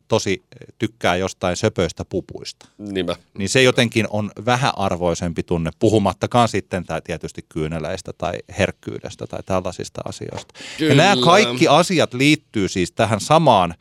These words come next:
Speaker 1: siihen, että mitä me tsempataan helpommin täällä keskusteluissa tai musiikissa, mitä joku tekee, mitä me vähätellään
Speaker 2: Mm.
Speaker 1: ja miten me koetaan se, se tota,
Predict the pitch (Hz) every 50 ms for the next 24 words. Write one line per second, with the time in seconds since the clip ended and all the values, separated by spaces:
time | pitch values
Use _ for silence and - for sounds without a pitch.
0 | _ _ _ - - 123 117 107 110 101 98 - - - - - _ _ 101 101
1 | - - 104 123 147 143 - 151 - - _ 110 104 98 - - 143 147 151 139
2 | - 127 - _ 123 117 113 107 104 - _ _ - - 113 107 101 - - 123
3 | 123 127 131 131 120 - 117 110 110 117 123 117 - - - 101 95 - - -
4 | 120 - - 135 131 135 143 139 - - - - 117 98 92 95 92 - 113 120
5 | 117 - 139 - - - 123 113 110 110 101 95 98 - 104 101 - 104 - -
6 | 113 107 101 110 110 - 113 107 98 92 110 110 107 107 95 - 95 87 85 78
7 | 76 76 - - - _ _ _ - 107 104 95 87 80 78 _ 98 98 107 107
8 | 120 113 101 95 - - 107 101 95 - - 90 78 80 - - 85 - - _
9 | _ _ _ - - 87 - - 90 - _ - 92 80